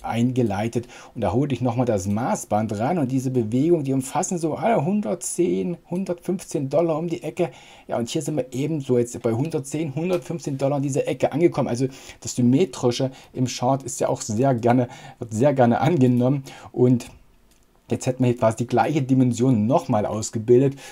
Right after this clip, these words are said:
Es bietet sich also hier zumindest eine Konsolidierung an. Ob das jetzt eine bullische Bewegung wird oder eine bärische, das schauen wir uns gleich an. Das ist bloß die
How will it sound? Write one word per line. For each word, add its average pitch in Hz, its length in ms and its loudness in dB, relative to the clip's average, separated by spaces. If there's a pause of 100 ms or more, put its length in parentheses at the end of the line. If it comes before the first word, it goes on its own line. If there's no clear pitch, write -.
(580)
Es - 140 -10
bietet 170 320 6
sich 147 160 -4
also 135 160 -2
hier 131 160 -2
zumindest 170 640 -2
eine 151 240 -2
Konsolidierung 120 760 2
an. 76 120 -8
Ob - 100 -10
das 117 100 -6
jetzt 113 120 -8
eine 107 100 -2
bullische 127 420 2
Bewegung 98 540 0
wird - 140 -6
oder 120 140 -2
eine 117 120 0
bärische, 120 560 4
das 120 140 2
schauen 110 260 0
wir 110 80 0
uns 95 180 -8
gleich 117 280 0
an. 131 80 0
Das 117 100 0
ist 120 120 -6
bloß 123 180 -2
die - 140 -12